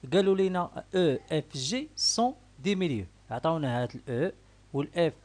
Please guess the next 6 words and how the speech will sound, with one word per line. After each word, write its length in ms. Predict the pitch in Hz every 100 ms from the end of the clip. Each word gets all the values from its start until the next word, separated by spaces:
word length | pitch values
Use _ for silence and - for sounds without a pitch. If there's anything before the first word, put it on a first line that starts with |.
| - - - -
والجي 500 | 139 127 - 220 262 131
هما 460 | 120 139 180 -
منتصفات 680 | 151 156 160 143 160 - 233
ديال 220 | 147 190
القطع، 340 | 180 190 - - - -
القطعه 440 | - 139 101 95